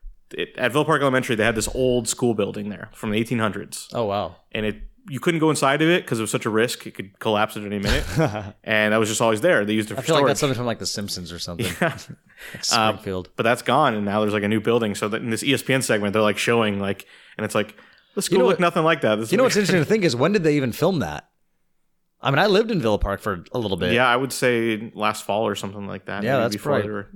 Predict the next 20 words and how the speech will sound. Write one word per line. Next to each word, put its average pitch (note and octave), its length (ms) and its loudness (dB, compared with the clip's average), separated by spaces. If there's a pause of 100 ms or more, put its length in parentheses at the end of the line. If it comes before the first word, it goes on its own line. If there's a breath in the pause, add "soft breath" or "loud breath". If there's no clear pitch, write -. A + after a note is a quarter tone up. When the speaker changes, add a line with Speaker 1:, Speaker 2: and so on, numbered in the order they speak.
(560)
Speaker 1:
kids G2+ 220 -8
Speaker 2:
pretty G#2 40 -2
Speaker 1:
there, B2 100 4
I - 80 4
don't G2+ 60 -2
Speaker 2:
crazy A#2+ 260 2
Speaker 1:
know. G2+ 40 0
Speaker 2:
to F#2+ 60 -6
think, A#2 220 -2
like, G#2+ 240 2
that G#2 320 -2
they F#2+ 120 -2
had G#2 280 0 (100)
E G2+ 120 0
S G#2 100 0
P A#2+ 140 -2
N C#3+ 140 2
there. G2 300 -2 (120)
Speaker 1:
Yeah. G2+ 200 -2
Speaker 2:
At, F#2 80 -2